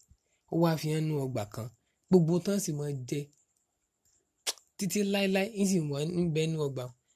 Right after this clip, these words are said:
Ǹjẹ́ ẹ jẹ́ mọ̀ pé kì í ṣe ìfẹ́ Ọlọ́run fún ìran èèyàn láti máa kú?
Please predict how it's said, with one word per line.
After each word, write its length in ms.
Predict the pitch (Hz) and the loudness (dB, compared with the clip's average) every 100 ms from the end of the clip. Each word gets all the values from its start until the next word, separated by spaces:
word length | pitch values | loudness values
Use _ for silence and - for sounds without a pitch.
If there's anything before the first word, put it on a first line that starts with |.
| _ _ | _ _
Ǹjẹ́ 140 | 180 208 | 4 4
ẹ 40 | |
jẹ́ 100 | 247 | 4
mọ̀ 140 | 254 | 4
pé 80 | 170 | 4
kì 120 | 165 220 | 6 8
í 100 | 165 | 8
ṣe 120 | 185 | 6
ìfẹ́ 180 | - 160 | 6 2
Ọlọ́run 280 | 165 165 | 4 0
fún 160 | 147 170 175 - _ _ - | 0 -2 -4 -8 _ _ -4
ìran 180 | 143 | 0
èèyàn 360 | 156 139 131 107 - _ _ _ _ | 0 0 -2 -6 -12 _ _ _ _
láti 240 | 175 180 147 | -4 -4 -2
máa 220 | 147 135 | -4 -4
kú? 140 | 120 | -6